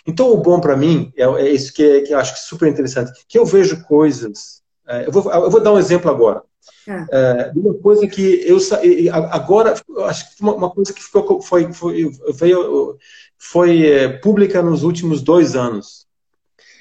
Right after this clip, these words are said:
Speaker 1: Mas eu já, eu já sabia das, disso aí já há uns cinco anos atrás. Então, tem várias coisas que estão sendo, que estão sendo desenvolvidas hoje, algum, leve-, em, em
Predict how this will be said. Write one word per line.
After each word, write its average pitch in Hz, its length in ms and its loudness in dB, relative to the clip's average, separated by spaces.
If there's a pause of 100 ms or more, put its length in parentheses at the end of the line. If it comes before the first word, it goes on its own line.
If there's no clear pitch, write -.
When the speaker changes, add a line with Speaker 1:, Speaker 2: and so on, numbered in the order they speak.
(120)
Speaker 1:
Mas 160 140 2
eu 226 160 2
já, 208 80 -4
eu 196 100 0
já 202 120 0
sabia 185 340 0
das, 170 220 -2 (200)
disso 143 200 -6
aí 170 120 2
já 180 120 -2
há - 20 -2
uns 175 220 -4
cinco 214 320 0
anos 165 180 0
atrás. 123 600 -4 (1500)
Então, 202 360 0
tem 196 160 0
várias 220 320 0
coisas 190 200 2
que - 60 -12
estão 180 220 -4
sendo, 180 280 -2 (200)
que - 80 -20
estão 165 180 -2
sendo 175 220 -4
desenvolvidas 147 520 0
hoje, 160 380 2
algum, 135 460 -6
leve-, 135 360 -4
em, 127 220 -8
em 135 140 -10